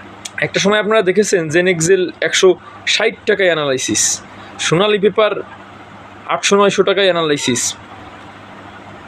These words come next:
এইভাবে অনেক শেয়ারের অ্যানালাইসিস তারা করেছে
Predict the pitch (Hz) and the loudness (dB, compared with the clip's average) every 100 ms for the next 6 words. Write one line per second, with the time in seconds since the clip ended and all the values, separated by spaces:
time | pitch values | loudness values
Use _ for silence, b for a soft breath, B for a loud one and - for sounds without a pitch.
0 | - - 220 226 247 247 202 220 - - | -4 -2 0 -2 0 2 2 0 -6 -14
1 | - - - - 233 311 330 311 - - | -20 -20 -12 -2 0 4 4 2 0 0
2 | 226 208 170 120 - - - 151 160 160 | 2 2 0 -2 -6 -10 -4 0 2 0
3 | 165 156 - 156 151 143 127 - | 0 -2 0 -2 0 2 2 2